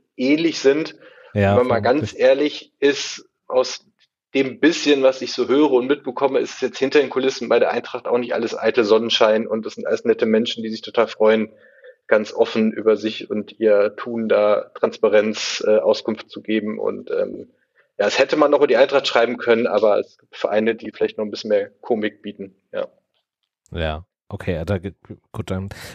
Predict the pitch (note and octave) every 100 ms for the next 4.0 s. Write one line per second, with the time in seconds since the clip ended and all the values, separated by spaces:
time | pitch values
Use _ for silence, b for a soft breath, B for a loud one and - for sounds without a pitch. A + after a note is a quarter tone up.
0 | - A2+ A2+ B2 - A2+ A#2 B2+ A#2 A#2
1 | A2+ - B2 A#2 - A#2 - G#2+ G#2+ G2+
2 | G#2+ G#2 G2+ G2 G#2 G2 F#2+ F#2+ F#2 F#2
3 | F#2 F#2 - E2 F#2 F#2 F2+ F#2 - F2